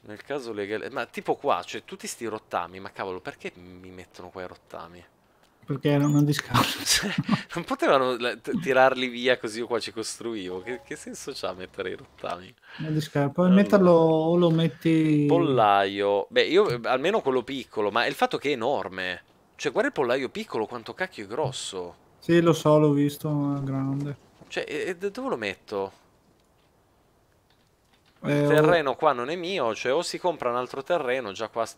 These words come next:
Speaker 1: tipo solo gli animali. Sì, lo potrei mettere di fianco alla fattoria, perché vabbè, adesso mi dai rosso perché c'è il trattore.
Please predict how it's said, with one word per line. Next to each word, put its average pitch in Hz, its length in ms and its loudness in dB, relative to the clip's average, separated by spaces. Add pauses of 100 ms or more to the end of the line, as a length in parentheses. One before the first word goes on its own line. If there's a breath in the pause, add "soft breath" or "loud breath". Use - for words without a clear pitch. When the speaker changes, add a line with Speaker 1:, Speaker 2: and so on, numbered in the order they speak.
(120)
Speaker 1:
tipo - 220 -14
solo 117 240 -6
gli 117 60 -2
animali. 120 640 -2 (180)
Sì, - 220 -10
lo 110 100 0
potrei 135 240 -4
mettere 143 240 -2
di 117 60 -4
fianco 123 260 -2
alla 117 100 2
fattoria, 123 600 4
perché 104 280 -6
vabbè, 104 200 -2
adesso 104 260 -4
mi 117 120 -8
dai 101 140 2
rosso 127 240 -4
perché 101 180 -8
c'è - 140 -12
il 90 80 -14
trattore. 90 480 -8